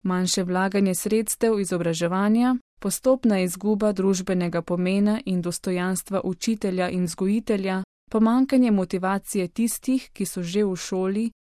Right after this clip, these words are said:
in ostalih, ki se pripravljajo na vstop v šolo, promoviranje lahkih oblik uspeha in kariere,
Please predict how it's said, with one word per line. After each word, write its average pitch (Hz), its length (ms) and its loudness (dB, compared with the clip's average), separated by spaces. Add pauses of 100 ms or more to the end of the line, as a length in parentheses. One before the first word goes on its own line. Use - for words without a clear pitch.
in 214 120 6
ostalih, 190 580 0
ki 196 100 -6
se 180 180 -4
pripravljajo 180 640 0
na 175 120 -2
vstop 226 360 -2
v 233 100 -4
šolo, 240 480 2 (360)
promoviranje 226 880 4
lahkih 185 540 -4
oblik 202 440 -2
uspeha 185 600 -4
in 180 220 -4
kariere, 202 680 -2